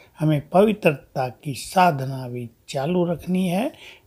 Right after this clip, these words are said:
कहीं ऐसा ना हो कि उधर हम योग से शक्तियाँ लेते रहें, इधर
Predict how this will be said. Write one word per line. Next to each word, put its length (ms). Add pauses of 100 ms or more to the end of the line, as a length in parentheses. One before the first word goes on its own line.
(760)
कहीं 240
ऐसा 300
ना 140
हो 260
कि 140
उधर 360
हम 260
योग 400
से 200
शक्तियाँ 580
लेते 400
रहें, 380
इधर 400